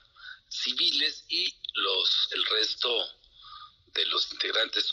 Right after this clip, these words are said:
hoy de las Fuerzas Armadas ya podrán regresar a sus cuarteles,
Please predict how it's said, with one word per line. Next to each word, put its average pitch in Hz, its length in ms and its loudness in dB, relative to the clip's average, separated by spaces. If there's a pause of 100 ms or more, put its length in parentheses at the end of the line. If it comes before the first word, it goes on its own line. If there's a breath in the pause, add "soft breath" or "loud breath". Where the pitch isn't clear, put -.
hoy 104 260 2
de - 100 4
las - 180 0
Fuerzas - 380 0
Armadas 139 500 2
ya 117 120 2
podrán 107 380 2
regresar 117 520 2 (760 loud breath)
a - 100 2
sus - 580 2
cuarteles, - 680 0